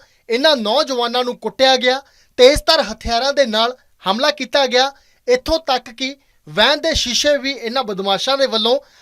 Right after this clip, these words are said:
ਭੰਨੇ ਗਏ ਨੇ। ਤਾਂ ਦੱਸ ਦਈਏ ਕਿ ਬਠਿੰਡਾ ਦੇ ਵਿੱਚ ਯੂਥ ਅਕਾਲੀ ਦਲ ਦੀ ਅੱਜ ਰੈਲੀ ਸੀ,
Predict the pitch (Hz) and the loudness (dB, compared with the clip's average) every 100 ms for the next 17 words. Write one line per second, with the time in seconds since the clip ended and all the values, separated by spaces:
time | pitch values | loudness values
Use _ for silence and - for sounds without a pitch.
0 | _ 302 262 277 220 202 175 147 - - | _ 0 6 4 4 0 -2 -6 -12 -20
1 | _ 240 226 233 294 320 330 240 - 226 | _ 4 4 0 -2 -4 -4 -6 -6 -2
2 | 247 285 262 254 254 277 294 _ _ 185 | 0 4 4 4 0 -2 -2 _ _ -6
3 | 254 320 302 254 247 240 302 262 254 233 | -2 0 0 0 0 -2 2 2 2 0
4 | 262 202 208 220 208 220 277 - 277 | -6 -6 -6 -2 -2 -2 -4 -6 -10